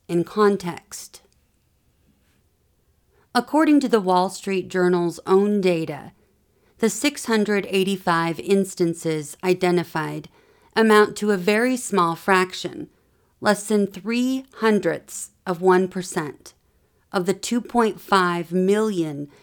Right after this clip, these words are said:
civil cases filed in the district courts in the nine years included in the study. That's a ninety-nine point nine seven percent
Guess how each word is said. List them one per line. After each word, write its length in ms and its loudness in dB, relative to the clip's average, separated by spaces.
civil 400 0
cases 480 -6
filed 480 -2
in 180 2
the 100 0
district 480 -4
courts 540 -6
in 140 2
the 80 6
nine 500 2
years 720 -4
included 520 0
in 140 2
the 60 0
study. 640 -4
That's 320 2
a 40 2
ninety-nine 920 4
point 340 0
nine 520 2
seven 580 -2
percent 760 -4